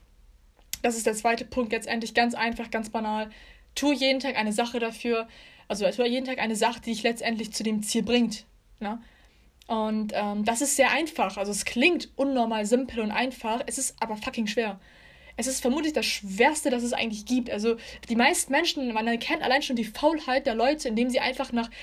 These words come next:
drei Schritte für Erfolg, drei Schritte für Google, äh, für Google sag ich schon, für, für Glück meine ich natürlich. <laughs> Sorry. Ähm, oder beispielsweise sowas wie, ja, ähm,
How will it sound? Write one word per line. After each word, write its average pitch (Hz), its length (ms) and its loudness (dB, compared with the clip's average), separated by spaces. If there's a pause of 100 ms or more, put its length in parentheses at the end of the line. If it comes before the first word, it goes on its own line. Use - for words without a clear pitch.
(120)
drei 262 280 6
Schritte 302 440 2
für - 200 -2
Erfolg, 233 520 0
drei 247 240 4
Schritte 302 340 -2
für 240 200 -6
Google, 226 480 0 (180)
äh, 190 140 2
für 220 180 -4
Google 220 260 -2
sag 196 140 0
ich 196 80 -6
schon, 196 160 -6
für, 214 220 -2
für 214 120 -4
Glück 247 300 4
meine 214 160 0
ich 190 80 -8
natürlich. 190 460 -6 (340)
<laughs> - 340 -16
Sorry. 208 400 -2
Ähm, 214 380 0 (540)
oder 226 160 6
beispielsweise 233 640 0
sowas 233 320 2
wie, 220 80 -2
ja, 226 340 0
ähm, 214 380 0